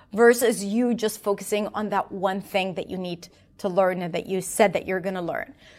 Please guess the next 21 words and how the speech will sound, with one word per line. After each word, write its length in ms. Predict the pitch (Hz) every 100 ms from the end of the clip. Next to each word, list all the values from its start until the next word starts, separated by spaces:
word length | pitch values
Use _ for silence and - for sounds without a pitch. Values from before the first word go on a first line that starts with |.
| -
So 180 | 277
let's 340 | 262 269 311 320
say 160 | 381
you're 240 | 330 294 285
starting 440 | - 214 196 220
to 120 | 247
learn 360 | 269 170 117 - - - - -
and 220 | - 233 220
then 880 | 226 220 214 208 208 208 208 208 - _ -
you're 220 | 226 233
reading 500 | 202 254 277 277 220
something 500 | 233 190 185 180 196
and 140 | 202
then 240 | 208 208 196
you 80 | 214
see 300 | - 302 294
this 260 | 277 247
word 240 | 196 202 190
and 80 |
you're 100 | 208
like, 200 | 220 240